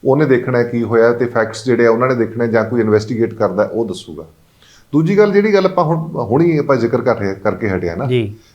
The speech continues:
Speaker 1: ਵੀ ਜਦੋਂ ਪੰਜਾਬੀਆਂ ਦੇ ਮਨਾਂ ਦੇ ਵਿੱਚ ਇਹ ਲੱਗਦਾ ਨਾ ਵੀ ਧੱਕਾ ਹੋਇਆ ਹੈ,
Speaker 2: ਹੂੰ।
Speaker 1: ਤਾਂ ਲੋਕਾਂ ਦੀ ਸਿੰਪਥੀ ਜਿਹੜੀ ਹੈ ਉਹ ਆਪ ਮੁਹਾਰੀ ਜਿਹੜੀ ਹੈ ਉਸ ਨਾਲ ਜੁੜ ਜਾਂਦੀ ਹੈ।
Speaker 2: ਹੂੰ।
Speaker 1: ਦੂਜੀ ਵੱਡੀ ਗੱਲ ਇਹ ਹੁੰਦਾ, ਇਹ ਹੁੰਦੀ ਹੈ ਵੀ,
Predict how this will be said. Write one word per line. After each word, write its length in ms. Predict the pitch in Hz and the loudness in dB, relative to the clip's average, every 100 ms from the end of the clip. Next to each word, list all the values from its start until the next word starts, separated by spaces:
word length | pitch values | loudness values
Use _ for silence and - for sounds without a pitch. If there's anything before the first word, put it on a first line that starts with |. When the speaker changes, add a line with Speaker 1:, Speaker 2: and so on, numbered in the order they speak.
| - | -6
Speaker 1:
ਵੀ 80 | 185 | -2
ਜਦੋਂ 280 | 151 165 208 | 2 4 4
ਪੰਜਾਬੀਆਂ 540 | 190 156 131 180 208 | 2 0 0 0 2
ਦੇ 80 | 214 | 2
ਮਨਾਂ 240 | 175 160 | 2 2
ਦੇ 100 | 170 | 2
ਵਿੱਚ 180 | 180 175 | -2 0
ਇਹ 160 | 190 196 | 0 0
ਲੱਗਦਾ 340 | 147 127 117 131 | 0 0 0 -2
ਨਾ 80 | |
ਵੀ 80 | 190 | -2
ਧੱਕਾ 340 | 220 170 123 117 | -2 -2 0 0
ਹੋਇਆ 200 | 120 98 | 2 2
ਹੈ, 200 | 82 - | 0 -4
Speaker 2:
ਹੂੰ। 260 | 143 123 95 - _ _ _ _ - | -4 -4 -6 -14 _ _ _ _ -2
Speaker 1:
ਤਾਂ 100 | 196 | 2
ਲੋਕਾਂ 300 | 175 180 208 | 2 2 -2
ਦੀ 100 | 208 | -2
ਸਿੰਪਥੀ 440 | - 175 175 214 | -2 -2 -2 -2
ਜਿਹੜੀ 300 | 180 180 180 | 2 2 4
ਹੈ 100 | 143 | 2
ਉਹ 320 | 160 180 - - | 2 0 -2 0
ਆਪ 200 | 117 131 - | 0 0 -2
ਮੁਹਾਰੀ 500 | 170 160 113 104 139 | -2 0 0 2 0
ਜਿਹੜੀ 280 | 131 135 139 | 0 0 2
ਹੈ 80 | 117 | 0
ਉਸ 320 | 107 113 107 | 0 -4 -6
ਨਾਲ 360 | 117 101 120 - | -4 -2 -4 -6
ਜੁੜ 180 | 147 139 | -2 0
ਜਾਂਦੀ 340 | 113 95 80 | 0 -2 -4
ਹੈ। 100 | 76 78 | -12 -10
Speaker 2:
ਹੂੰ। 260 | 135 113 95 92 _ 131 | -6 -6 -8 -12 _ -4
Speaker 1:
ਦੂਜੀ 280 | 135 165 214 | 0 2 4
ਵੱਡੀ 300 | 190 196 202 | 4 4 2
ਗੱਲ 160 | 202 | 4
ਇਹ 240 | 190 208 202 | 4 4 4
ਹੁੰਦਾ, 260 | 185 185 | 4 4
ਇਹ 260 | 180 180 208 | 4 4 4
ਹੁੰਦੀ 280 | 175 156 151 | 2 0 0
ਹੈ 100 | 165 | 0
ਵੀ, 320 | 190 - | -2 -6